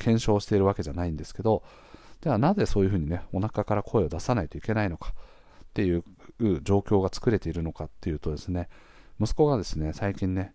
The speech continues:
最近というか昔から結構こう鼻が弱い。ね。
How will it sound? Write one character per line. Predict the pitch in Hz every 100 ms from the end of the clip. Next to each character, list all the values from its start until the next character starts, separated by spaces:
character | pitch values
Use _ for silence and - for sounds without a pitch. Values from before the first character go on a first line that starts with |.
| -
最 | - 117 127
近 | - 139
と | 73
い |
う | -
か |
昔 | 139 185 - 170 -
か | 143
ら | 139 - -
結 | - 131 -
構 | - - -
こ | - 69 -
う |
鼻 | - 123 139
が | 123
弱 | 113 101
い。 | - - - - -
ね。 | 110